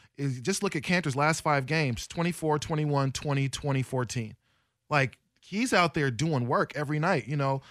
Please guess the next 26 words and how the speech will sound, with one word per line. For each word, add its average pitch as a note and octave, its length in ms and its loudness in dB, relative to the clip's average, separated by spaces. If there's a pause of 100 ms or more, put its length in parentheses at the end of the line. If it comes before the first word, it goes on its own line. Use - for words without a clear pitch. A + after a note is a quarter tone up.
(280)
f-, - 80 -6
uh, C#3 200 2
eight E3+ 180 -2
rebounds, D3 400 0
fifteen, D3+ 440 -2
eleven, C3 420 0
fifteen, C3 500 -4
seven. G#2 360 -6
So C3 140 -8
he's G#3+ 280 -2
out E3+ 260 2
there C3 160 0
putting D#3 460 0
up, C3+ 240 0 (400)
uh, A#2 180 2 (200)
really F3+ 260 2
good C3+ 180 2
numbers B2+ 360 0
for C3+ 100 -4
somebody C#3 360 0
who's A#2+ 220 0
just C#3 220 0
kind C#3 240 0
of G#2+ 100 -6
filling C3+ 580 -2
in F#2 320 -4